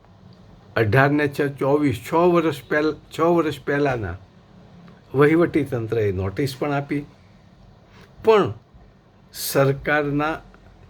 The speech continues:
ચાર હાથ હોવાથી એ નોટિસો પાછી ખેંચી લીધી,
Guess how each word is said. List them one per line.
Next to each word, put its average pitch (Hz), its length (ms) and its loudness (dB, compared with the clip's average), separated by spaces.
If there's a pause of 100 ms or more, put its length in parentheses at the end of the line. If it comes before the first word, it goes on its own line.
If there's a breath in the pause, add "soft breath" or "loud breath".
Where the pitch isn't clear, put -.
ચાર 151 320 4
હાથ 127 280 -2
હોવાથી 110 580 -2 (380 soft breath)
એ 175 140 4
નોટિસો 131 560 -4 (120)
પાછી 170 440 2
ખેંચી 185 340 2
લીધી, 120 420 0